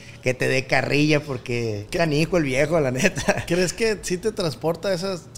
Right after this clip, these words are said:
Speaker 2: cuando,
Speaker 1: Sí, güey.
Speaker 2: cuando estabas sentado a lo mejor escuchando en una radio y
Speaker 1: Sí, güey, no, pues yo fan, fan de la Banda El Recodo.
Speaker 2: Ujú.
Speaker 1: Otra cosa, nunca imaginé llegar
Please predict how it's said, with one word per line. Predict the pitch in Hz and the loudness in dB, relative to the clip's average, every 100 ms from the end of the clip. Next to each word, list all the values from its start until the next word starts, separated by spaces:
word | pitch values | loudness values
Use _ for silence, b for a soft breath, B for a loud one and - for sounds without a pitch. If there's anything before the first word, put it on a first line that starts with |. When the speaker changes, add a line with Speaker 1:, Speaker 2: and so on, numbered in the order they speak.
| - | -4
Speaker 2:
cuando, | 160 151 | -2 0
Speaker 1:
Sí, | 143 | 0
güey. | 113 | 0
Speaker 2:
cuando | 127 156 | 0 -2
estabas | 135 165 180 | 2 2 4
sentado | 165 151 | 0 0
a | 175 | 0
lo | |
mejor | 175 151 180 | 0 0 -2
escuchando | 175 147 156 175 | -2 -2 -2 -2
en | |
una | 165 170 | -2 -2
radio | 165 151 147 165 170 160 | -2 0 0 0 0 -2
y | 143 127 117 117 | -4 -6 -10 -12
Speaker 1:
Sí, | - - 117 104 | -10 -8 -6 -6
güey, | 117 143 | -4 -2
no, | 113 139 | -2 -4
pues | 143 104 110 | -6 -10 -8
yo | 107 104 | -10 -6
fan, | 120 120 120 143 - | -6 -4 -4 -8 -8
fan | 117 123 | -6 -2
de | 139 | 0
la | |
Banda | 123 123 | 0 -2
El | 120 | -4
Recodo. | 110 113 139 156 156 - B 127 113 | -4 -2 -2 -2 -8 -20 B -12 -8
Speaker 2:
Ujú. | 113 | -2
Speaker 1:
Otra | 131 156 | 0 0
cosa, | 160 160 | 0 0
nunca | 156 156 | 0 0
imaginé | 147 120 123 123 | 0 0 0 2
llegar | 127 117 120 113 110 | 2 2 2 0 -6